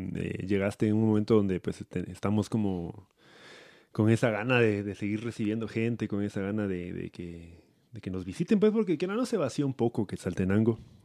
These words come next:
Eh, muchos lugares, pues, como han visto, pues, se fueron, de, tuvieron que cerrar, eh, por esto de la pandemia. <clears throat> Y también entraste también en un, en un círculo bien bonito que es de la comunidad artística, ¿vos? Que, que somos pocos, pero, pero siempre tra-,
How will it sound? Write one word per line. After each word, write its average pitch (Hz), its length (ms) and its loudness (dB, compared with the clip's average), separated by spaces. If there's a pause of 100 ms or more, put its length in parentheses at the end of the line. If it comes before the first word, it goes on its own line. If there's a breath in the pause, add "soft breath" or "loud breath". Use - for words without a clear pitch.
Eh, 98 320 -2
muchos 95 360 -2
lugares, 85 340 -2
pues, - 320 -6 (340 soft breath)
como 98 220 0
han 95 80 2
visto, 107 320 6
pues, 95 140 0
se 85 100 -6
fueron, 117 420 4 (100)
de, 87 520 -10 (160)
tuvieron 101 240 -4
que - 80 -2
cerrar, 117 580 4
eh, 87 880 -4 (800 soft breath)
por - 140 -4
esto 92 160 4
de 98 60 6
la 92 80 4
pandemia. 151 500 10 (180)
<clears throat> 113 260 6
Y - 140 6
también 120 300 10
entraste 120 340 8
también 113 260 10
en 117 120 10
un, 123 260 8
en 120 100 6
un 120 120 10
círculo 135 280 10
bien 127 120 10
bonito 131 260 8
que 131 80 2
es 120 60 2
de 123 80 4
la 104 100 4
comunidad 101 360 0
artística, 127 640 -2
¿vos? 135 280 -4
Que, 101 520 -6
que 117 100 -6
somos 151 260 4
pocos, 220 400 4
pero, 107 480 4
pero 101 180 -2
siempre 127 300 0
tra-, 113 200 2